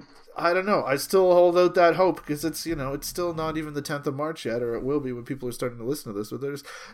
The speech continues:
there's a long way to go before spring training ends and before opening day happens. And it would, it would solve a lot if Dalton Pompey looked the part and looked like he was the guy who was gonna take it over. I wish there were,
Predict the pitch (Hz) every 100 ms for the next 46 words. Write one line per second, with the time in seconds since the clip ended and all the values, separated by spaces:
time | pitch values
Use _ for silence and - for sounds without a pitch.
0 | - 156 160 139 139 135 156 170 160 156
1 | 147 147 139 120 131 127 139 131 127 151
2 | 131 117 101 - - 180 165 131 139 123
3 | 117 143 139 147 135 131 156 143 110 113
4 | 110 113 _ _ _ _ _ _ 104 107
5 | 104 - _ _ _ _ _ _ _ _
6 | - 151 160 156 - 175 175 170 - 185
7 | 185 165 165 160 113 101 _ _ 135 131
8 | 151 135 131 131 123 135 123 127 127 -
9 | - 120 101 - _ _ 113 120 127 127
10 | 123 123 120 113 120 113 113 113 107 110
11 | 110 110 123 - 104 110 123 123 120 117
12 | 113 110